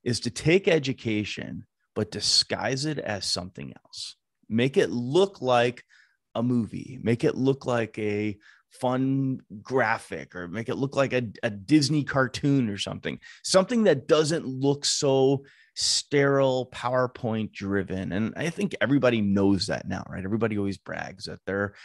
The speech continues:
content isn't just PowerPoint driven, but when it comes to getting creative and actually, you know, putting the, uh, pen to the paper and making this happen,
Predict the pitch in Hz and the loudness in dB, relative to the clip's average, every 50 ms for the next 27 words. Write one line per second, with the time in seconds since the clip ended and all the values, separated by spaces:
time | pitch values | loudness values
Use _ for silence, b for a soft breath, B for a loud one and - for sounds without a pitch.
0 | B B - - - 131 110 107 101 - 107 98 95 90 101 98 95 104 95 - | B B -14 -6 -4 -2 -2 -2 -2 -4 -4 -4 -4 -4 -6 -8 -6 -8 -8 -10
1 | 92 95 - _ - 98 95 92 90 92 - - 98 98 101 - - - 127 156 | -12 -14 -14 _ -14 -12 -8 -8 -8 -8 -10 -12 -12 -10 -10 -12 -8 0 2 2
2 | 180 165 151 120 117 110 B B B B B B - 160 151 151 151 143 - 190 | 2 4 2 0 0 -2 B B B B B B 2 6 6 6 4 4 2 2
3 | 190 185 170 180 151 113 101 131 123 135 143 135 - - - 123 107 92 95 90 | 2 2 0 -2 -4 0 2 4 4 4 2 -2 -4 -4 -6 -6 -4 -2 -2 0
4 | 90 95 95 113 117 120 123 131 - - - 110 98 92 92 101 - - - - | 0 0 -2 -2 -4 -4 -8 -10 -14 -10 -6 -6 -4 -4 -6 -8 -8 -10 -10 -8
5 | 98 98 104 98 95 92 b b b b b - 98 87 82 73 76 - _ - | -6 -4 -4 -4 -4 -6 b b b b b -10 -8 -8 -8 -8 -10 -14 _ -8
6 | - - 147 143 139 143 139 135 135 127 123 120 113 110 104 104 101 95 95 98 | -2 0 2 2 4 2 2 2 2 2 2 2 2 2 2 2 2 2 2 0
7 | 95 92 71 69 - _ - - 135 135 139 127 101 98 95 - - 117 123 139 | 0 0 -2 -4 -4 _ -4 0 0 0 0 0 -2 -4 -4 -2 -2 -2 -2 0
8 | - 117 104 90 92 95 98 98 101 - 110 90 80 64 - - - 156 165 185 | -2 -2 -2 -2 0 -2 -2 -2 -2 -4 -6 -8 -8 -8 -8 -4 0 2 2 2
9 | 190 - - 95 90 87 90 | 0 -2 -6 -6 -4 -6 -6